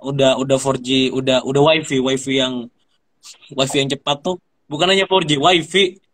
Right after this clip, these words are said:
Wifi yang cepat tapi. Bukan wifi yang lemot. Tahlila, tahlila al-baitun. Apa tahlila al-baitun?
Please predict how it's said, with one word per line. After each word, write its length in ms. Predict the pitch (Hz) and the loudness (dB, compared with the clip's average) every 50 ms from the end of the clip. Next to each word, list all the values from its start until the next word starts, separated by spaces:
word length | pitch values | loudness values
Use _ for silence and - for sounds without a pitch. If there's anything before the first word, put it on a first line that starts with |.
| _ _ _ - - - - - _ _ _ _ | _ _ _ -20 -20 -20 -20 -20 _ _ _ _
Wifi 260 | - 143 139 139 135 | -8 -8 -6 -4 -2
yang 140 | 147 143 139 139 135 | -4 -2 -2 -2 -4
cepat 240 | - - 151 143 - | -2 -2 -4 -4 -4
tapi. 400 | 131 120 117 110 104 101 104 _ _ _ _ _ _ _ _ _ | -8 -8 -6 -8 -8 -8 -12 _ _ _ _ _ _ _ _ _
Bukan 180 | - 123 127 123 | -12 -10 -6 -4
wifi 240 | 127 123 - - 127 | -4 -4 -2 -2 -2
yang 80 | 120 120 | -2 -2
lemot. 320 | 117 113 113 110 107 101 - _ _ _ _ _ _ _ _ _ _ _ _ _ - - - - | -2 -4 -4 -6 -8 -12 -16 _ _ _ _ _ _ _ _ _ _ _ _ _ -20 -14 -8 -2
Tahlila, 1040 | 135 143 147 - - 143 139 139 156 160 165 - 160 - - 156 156 151 151 151 - - | -2 -2 0 0 -2 -2 0 2 2 2 2 0 -6 -2 2 2 4 4 4 2 -2 -4
tahlila 560 | 147 143 - - 156 151 156 151 151 151 139 | -4 -2 -2 -2 -4 -2 -2 0 2 2 2
al-baitun. 720 | - 139 135 131 131 135 143 139 135 135 - 131 120 117 107 | 2 4 2 2 2 2 2 2 2 0 -2 -4 -4 -4 -2
Apa 320 | - 147 160 - - 151 | -2 -2 -2 0 -2 -2
tahlila 480 | - 139 139 - 143 139 131 127 127 120 | 0 -2 -2 -2 -2 -2 0 0 2 2
al-baitun? 560 | 123 120 123 120 113 - _ - 104 101 - | 0 0 -2 -4 -8 -10 _ -20 -20 -20 -20